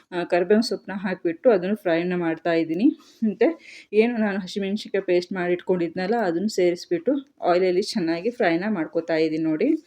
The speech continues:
ನೋಡಿ, ಎಲ್ಲನೂ ಚೆನ್ನಾಗಿ ಆಯಿಲಲ್ಲಿ ಫ್ರೈ ಮಾಡಬೇಕು. ಇವಾಗ ನಾನು ಒಂದು ಸ್ಪೂನಷ್ಟು ಅರಿಶಿಣನ ಹಾಕೋತಾ ಇದ್ದೀನಿ. ಅರಿಶಿಣ ಹಾಕಿಬಿಟ್ಟು ನಾನು ಚೆನ್ನಾಗಿ ಫ್ರೈನ ಮಾಡ್ತಾ ಇದ್ದೀನಿ. ಇವಾಗ ನಾನು ಏನು ತೊಗರಿಬೇಳೆ ನೆನೆಸಿಟ್ಕೊಂಡಿದ್ನಲ್ಲ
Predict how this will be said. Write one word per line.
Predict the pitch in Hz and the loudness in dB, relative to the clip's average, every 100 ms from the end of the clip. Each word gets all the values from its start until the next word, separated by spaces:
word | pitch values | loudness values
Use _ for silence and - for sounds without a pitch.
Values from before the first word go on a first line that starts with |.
| _ _ _ _ _ _ _ _ _ _ _ - | _ _ _ _ _ _ _ _ _ _ _ -6
ನೋಡಿ, | 185 196 | 0 2
ಎಲ್ಲನೂ | 269 175 185 226 | 4 4 4 2
ಚೆನ್ನಾಗಿ | 262 208 185 185 | 0 -2 -2 0
ಆಯಿಲಲ್ಲಿ | 214 180 180 | 2 4 2
ಫ್ರೈ | 214 196 160 | 0 0 0
ಮಾಡಬೇಕು. | 170 170 165 165 - 247 339 - | 0 -4 -2 -2 2 2 2 -2
ಇವಾಗ | 196 185 | -2 -2
ನಾನು | 190 185 226 | -2 -4 -2
ಒಂದು | 196 202 | 0 0
ಸ್ಪೂನಷ್ಟು | 254 - 202 208 - | -2 -8 -10 -4 2
ಅರಿಶಿಣನ | 247 - 185 - 202 202 | 2 2 -2 -2 -2 -2
ಹಾಕೋತಾ | 214 202 180 170 180 | -2 -4 -6 -2 0
ಇದ್ದೀನಿ. | 170 165 175 294 - - - - | 0 -2 0 0 -2 -18 -20 -6
ಅರಿಶಿಣ | 196 - 226 | -6 -2 0
ಹಾಕಿಬಿಟ್ಟು | 233 202 180 180 180 | 0 -2 -2 -2 0
ನಾನು | 214 180 269 | 0 2 0
ಚೆನ್ನಾಗಿ | 302 - 240 175 175 254 285 - 214 | 0 -2 -2 -2 -2 -2 -2 -6 -6
ಫ್ರೈನ | - 175 180 | -2 -2 0
ಮಾಡ್ತಾ | 220 185 175 175 | -2 -4 -4 -2
ಇದ್ದೀನಿ. | 165 165 160 160 254 302 - - - | 0 0 -2 2 2 0 -6 -16 -4
ಇವಾಗ | 185 190 | 0 2
ನಾನು | 226 196 196 | 0 -2 -2
ಏನು | 214 | -2
ತೊಗರಿಬೇಳೆ | 220 190 190 190 185 | 0 0 0 0 0
ನೆನೆಸಿಟ್ಕೊಂಡಿದ್ನಲ್ಲ | 180 185 - - 185 175 165 170 185 | 0 -2 -6 -6 -4 -2 -2 -2 -2